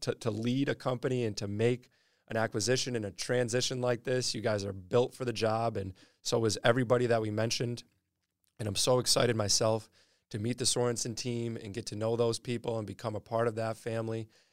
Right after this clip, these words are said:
And, uh, you know, you know, make sure we continue to do great work for, for, for ourselves, for our clients, for oma, for Unigroup, all of those people together. I can, I can assure them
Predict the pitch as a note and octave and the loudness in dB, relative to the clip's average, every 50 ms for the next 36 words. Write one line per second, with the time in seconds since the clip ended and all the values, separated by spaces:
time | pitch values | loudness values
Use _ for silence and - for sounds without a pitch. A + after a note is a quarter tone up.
0 | _ - - G#2+ G#2+ G#2 G2+ G2 G#2+ G2 F#2+ F#2+ F#2+ G2+ - A#2 G#2+ G#2 G2 G2 | _ -6 -4 -2 -2 -2 -2 -2 -4 -4 -4 -4 -6 -6 -6 -4 -4 -4 -4 -6
1 | G2+ - A#2 G#2+ G2+ G2+ G2+ G#2+ A#2 A2+ - - - C3 A#2+ A2+ A2+ A2 - - | -6 -8 -8 -6 -6 -4 -4 -4 -4 -2 -2 -2 -2 0 -2 -2 -2 -4 -6 -8
2 | G#2 G2 - - A#2+ A#2 A2+ A2+ A2 A2 G#2+ _ _ _ _ _ _ _ _ - | -12 -8 -6 -4 -4 -2 -2 -2 -2 -4 -6 _ _ _ _ _ _ _ _ -10
3 | G#2+ G#2 A2 G2 - - A#2+ B2+ C3+ - A2 A2+ A2+ G2+ G2 - - - - - | -8 -8 -8 -8 -2 0 2 2 2 2 0 0 0 0 -2 -6 -12 -14 -8 -6
4 | G#2 G2+ G2 G2 - - - A2+ G2+ G2 F#2+ G2 - - - - G#2 G2 F#2+ F#2 | -4 -4 -4 -4 -8 -6 -4 -4 -2 -2 -4 -6 -8 -12 -12 -8 -8 -6 -6 -6
5 | F2+ F#2 F#2 - - _ _ _ _ _ _ _ - B2+ G2+ G2+ - - C#3 B2+ | -8 -10 -12 -14 -16 _ _ _ _ _ _ _ -10 -6 -4 -4 0 2 4 4
6 | B2+ C3 C3+ C3 C3 B2+ B2+ - - - - - A2 F#2+ F#2+ F#2+ - - C3+ B2 | 6 4 4 2 0 0 -2 -4 -4 -4 -4 -4 -4 -4 -4 -6 -4 0 2 4
7 | B2 A#2+ B2 A#2+ A#2+ A#2 A2 - - - - - - - - A2+ A2+ A#2 A2+ A#2+ | 4 4 4 2 2 0 -2 -4 -4 -4 -6 -10 -8 -2 0 2 2 2 2 2
8 | A#2 A#2 A#2 A#2 A2+ - - - G#2 G2 G2 A2+ A#2 A2+ A2 G2+ A2 A2+ A2+ A2+ | 0 0 -2 -4 -8 -10 -12 -12 -10 -8 -6 -4 -4 -4 -4 -4 -2 -2 -4 -4
9 | - _ _ _ _ _ _ _ _ _ - A#2 A2+ C3 C3+ C3 A#2+ B2+ B2 A#2+ | -8 _ _ _ _ _ _ _ _ _ 0 2 4 4 4 2 2 0 0 0
10 | - - - A#2 A2+ G2 - - G#2 A2 G#2+ G#2 G2+ G#2 G2 G2 G2 G2+ - - | -2 -4 -6 -6 -6 -8 -12 -6 -4 -2 -2 0 -2 -2 -4 -4 -4 -6 -8 -10
11 | G#2 G2+ G#2 - - - G2 - A2 G#2+ G2 - - - C3+ C3 C3 G#2+ A#2 A2 | -10 -10 -10 -10 -10 -10 -10 -10 -8 -6 -2 -2 0 2 2 2 2 2 0 0
12 | G#2 F#2 F2+ | -2 -4 -8